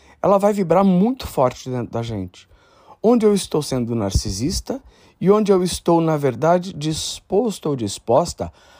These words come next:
a receber elogios por aquilo que eu sou, na minha essência, na minha verdade,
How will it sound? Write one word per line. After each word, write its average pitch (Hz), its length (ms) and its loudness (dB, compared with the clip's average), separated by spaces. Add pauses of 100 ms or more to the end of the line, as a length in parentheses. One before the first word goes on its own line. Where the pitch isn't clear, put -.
(200)
a 160 160 4
receber 180 640 0
elogios 151 540 -2
por 170 220 -4
aquilo 185 320 -4
que - 200 -4
eu 214 200 6 (260)
sou, 208 580 0 (320)
na 147 200 -2
minha 175 520 -4
essência, 127 920 -6 (280)
na 139 180 0
minha 156 200 0
verdade, 120 640 -2